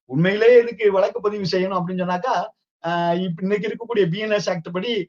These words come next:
அ, செக்ஷன் த்ரீ ஃபிஃப்டி த்ரீ, டூ நைன்டி நைன் படி வந்து இவங்க ஆக்ஷன் எடுக்கணும். ஆனா என்ன மாதிரியான வழக்கு பதிவு பண்றாங்க அப்படிங்கறது வந்து இனி வரக்கூடிய காலங்கள்ல அந்த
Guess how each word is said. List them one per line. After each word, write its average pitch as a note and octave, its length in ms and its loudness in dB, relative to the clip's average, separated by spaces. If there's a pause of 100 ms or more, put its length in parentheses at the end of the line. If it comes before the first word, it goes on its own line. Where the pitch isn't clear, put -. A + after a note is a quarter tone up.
(280)
அ, D#3+ 40 -2
செக்ஷன் E3 560 0
த்ரீ A3 140 -6
ஃபிஃப்டி F#3 340 -2
த்ரீ, F#3+ 560 0
டூ G#3 160 -6
நைன்டி F#3 260 -2
நைன் E3+ 220 0
படி E3+ 180 -2
வந்து F3 420 -4 (240)
இவங்க D#3 500 -2
ஆக்ஷன் F3+ 240 0
எடுக்கணும். F#3 400 -2 (360)
ஆனா D#3 180 -4
என்ன E3 280 2
மாதிரியான G3+ 480 2
வழக்கு F#3 320 0
பதிவு F#3+ 220 -2
பண்றாங்க F3+ 480 0
அப்படிங்கறது E3+ 300 -2
வந்து E3+ 540 0 (140)
இனி D#3 180 0
வரக்கூடிய F3 440 0
காலங்கள்ல E3+ 440 0
அந்த E3 600 2